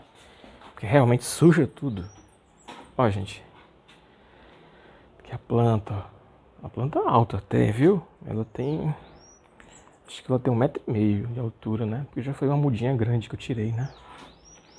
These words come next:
Ó, aqui ela tá bem verdinha. Tá bom? É, eu vou ficar acompanhando essa planta. E o que acontecer com ela, se ela sobreviver ou se ela morrer, vocês vão saber.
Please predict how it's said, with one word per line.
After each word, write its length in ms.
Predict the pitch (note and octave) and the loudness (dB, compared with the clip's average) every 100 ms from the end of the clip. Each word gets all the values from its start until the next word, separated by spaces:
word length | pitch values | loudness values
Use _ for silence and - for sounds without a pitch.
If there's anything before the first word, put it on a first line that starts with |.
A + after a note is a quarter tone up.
| - - - - - | -20 -20 -20 -20 -18
Ó, 80 | - - - _ _ _ - | -16 -18 -20 _ _ _ -20
aqui 240 | - - | -20 -14
ela 200 | A#2 B2+ | -6 -4
tá 140 | E3+ A2 | -4 -2
bem 160 | A#2 | 0
verdinha. 600 | A2 A#2+ G#2+ F#2+ G#2+ G3+ - - _ _ - _ - - - - - - - - | 2 2 0 0 0 -2 -6 -20 _ _ -20 _ -20 -20 -20 -20 -20 -20 -20 -20
Tá 100 | - - | -20 -10
bom? 200 | - G#3 - - - - - - - - - - - - | -6 -6 -10 -20 -20 -20 -20 -20 -20 -20 -20 -20 -20 -16
É, 760 | - F#2+ G2+ G2 G2 G2 G#2 G#2 - - - - - | -6 -2 -2 -2 -2 -4 -6 -10 -16 -20 -20 -20 -10
eu 60 | B2 | -6
vou 80 | A2+ | -6
ficar 240 | - - | -4 -4
acompanhando 680 | - A2 G#2 D#3 D#3+ A3+ - - - - _ - - | -2 -2 0 2 2 -2 -8 -18 -20 -20 _ -20 -14
essa 120 | - | -14
planta. 480 | - A#2+ D#3 - D#4 - - - - _ _ _ - | -8 -8 -8 -10 -16 -18 -20 -20 -20 _ _ _ -2
E 360 | D#3 D#3 F3+ F3+ - _ - | 2 2 0 -6 -14 _ -14
o 60 | C3+ | -8
que 100 | D3+ | -6
acontecer 360 | D3+ D#3+ - | -4 -4 -4
com 180 | D3 E3 | -6 0
ela, 220 | B2 C#3 | 2 2
se 100 | C3 | 0
ela 160 | A#2 A2+ | -4 -6
sobreviver 800 | - - B2 B2 A2+ A#2 C3+ A2+ | -6 -2 0 0 2 2 4 0
ou 60 | A2+ | -4
se 160 | - | 0
ela 160 | A2 G#2+ | 2 4
morrer, 440 | G#2+ A2+ G#2 G#2+ | 4 2 2 0
vocês 180 | B2 A#2+ | 0 -2
vão 100 | A#2 | -2
saber. 320 | - D#3 D3 | 0 -2 -2